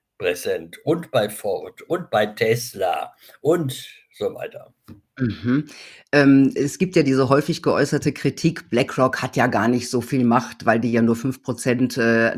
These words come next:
Speaker 2: eines Unternehmens an Aktien haben. Was Sie aber gerade erläutert haben, wenn da fünf, sechs immer die gleichen sind, dann haben die immer ganz schnell auch 'ne, 'ne große Macht oder auch 'ne Mehrheitsmacht. Ah,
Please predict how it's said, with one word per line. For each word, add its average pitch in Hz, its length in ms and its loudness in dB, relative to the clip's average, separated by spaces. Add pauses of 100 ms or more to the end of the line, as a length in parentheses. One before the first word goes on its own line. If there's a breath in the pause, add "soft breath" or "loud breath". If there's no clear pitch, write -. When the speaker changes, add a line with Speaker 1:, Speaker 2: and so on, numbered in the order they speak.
(120)
Speaker 2:
eines 120 300 -4
Unternehmens 120 600 2
an 117 140 -2
Aktien 110 540 -2
haben. 156 440 4 (260 loud breath)
Was 113 120 -4
Sie 151 100 4
aber 147 160 4
gerade 135 260 4
erläutert 120 500 2
haben, 151 320 4
wenn 131 260 4
da 120 340 6
fünf, 151 300 0
sechs - 320 -2
immer 165 200 2
die 139 120 2
gleichen 170 380 4
sind, 175 300 2 (340 loud breath)
dann 131 200 2
haben 156 180 2
die 170 80 0
immer 147 140 2
ganz 131 220 0
schnell 143 380 0 (100)
auch 139 180 0
'ne, 156 260 4
'ne 151 160 2
große 196 420 6
Macht 110 280 2
oder 120 220 0
auch 123 140 -4
'ne 131 80 0
Mehrheitsmacht. 147 840 0 (400 loud breath)
Ah, 127 100 4